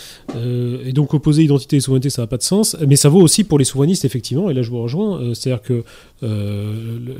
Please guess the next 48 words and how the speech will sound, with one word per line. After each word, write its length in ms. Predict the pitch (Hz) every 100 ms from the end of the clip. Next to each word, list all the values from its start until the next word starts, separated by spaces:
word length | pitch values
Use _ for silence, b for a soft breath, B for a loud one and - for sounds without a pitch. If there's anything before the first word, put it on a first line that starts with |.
| 143
la 120 | 147
question. 480 | - 156 - 180 156
Alors, 180 | 135 135
j-, 80 | 147
on, 320 | 165 170 165
j'en 120 | 151
parlais 200 | 151 190
notamment 320 | 208 170 185 185
dans 100 | 143
le 60 |
dossier 240 | 139 - 165
Contrôle 320 | 147 - 147
Z 80 | 143
de, 80 |
de, 200 | 147 110
de, 200 | 107 107
de 220 | 104 101 98 _ - -
comment 240 | - 160 147
et 60 |
pourquoi 300 | 120 - 156
organiser 340 | 131 123 120 120
la 80 |
remigration. 540 | 110 113 117 127 214 220 B B B B
Euh, 600 | 131 123 127 131 127 127 139 - - 156
le, 800 | 143 131 131 127 123 123 123 123
le, 320 | 127 135 139
le, 0 |
le, 180 | 143 143 156 147 131 _ _ _ _
le, 120 | 151 - 160 151
je 160 | 127
disais 300 | 131 151 190
que 320 | 202 151 147 -
la 220 | 131 139
question 400 | - 170 - 185
de 140 | 135
l'immigration 640 | 131 170 175 160 151 - 151
et 20 |
la 60 |
question 320 | 123 131 - 147
de 100 | 123
l'identité 480 | 139 156 - -
nationale, 460 | 139 117 135 185 202
c'est 320 | - 254 208
aussi 220 | 202 -
une 100 | 202
question 280 | 175 165 -
de 60 | 165
souveraineté. 500 | - 135 131 -